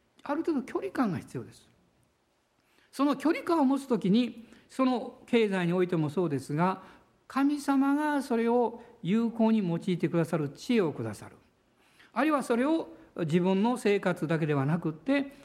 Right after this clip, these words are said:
他の人をも助けることができる。あるいは主の栄光を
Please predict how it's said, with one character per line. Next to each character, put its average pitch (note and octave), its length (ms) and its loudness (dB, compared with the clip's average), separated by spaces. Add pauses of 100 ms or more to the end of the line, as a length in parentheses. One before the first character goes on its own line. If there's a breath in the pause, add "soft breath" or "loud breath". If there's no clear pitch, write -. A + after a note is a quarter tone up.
(120)
他 - 120 -6
の G4+ 140 0
人 D4+ 240 -2
を C#4+ 60 2
も E4 180 -2
助 A3 240 -10
け A3+ 80 2
る F3+ 80 -2
こ D#3 100 -4
と B2 80 -6
が G#2 100 -8
で G2+ 120 -16
き - 60 -20
る。 - 80 -20 (400 soft breath)
あ B3 100 -2
る D4+ 80 2
い C#4 60 2
は B3 340 0
主 - 200 0
の F#4 160 2
栄 B3+ 100 0
光 A#3 160 0
を - 20 6